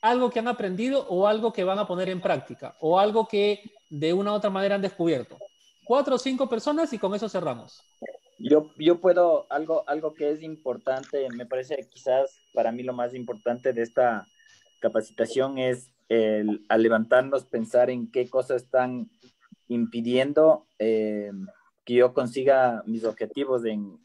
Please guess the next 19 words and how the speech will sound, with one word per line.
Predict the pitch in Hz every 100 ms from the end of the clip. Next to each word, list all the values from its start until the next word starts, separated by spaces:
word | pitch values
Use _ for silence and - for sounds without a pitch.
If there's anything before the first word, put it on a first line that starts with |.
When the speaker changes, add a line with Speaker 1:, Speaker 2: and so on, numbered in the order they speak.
| _ _ _
Speaker 2:
cualquiera | 117 110 - 127
de | 123
las | 113
áreas, | 117 117 113 107 - -
eh, | 104 101 95
de | 104
nuestra | 104 -
vida. | 107 123 - _ _ _
Para | 117 113
mí | 120
eso | 117 127
es | 113 - - _ - _ _ _ _ -
una | 117
de | 113
las | 107
cosas | 110 110
más | 107
importantes. | 110 104 - 101 95 - - _ _ _ _ -
Speaker 1:
Buenazo, | 156 160 180 170 - 127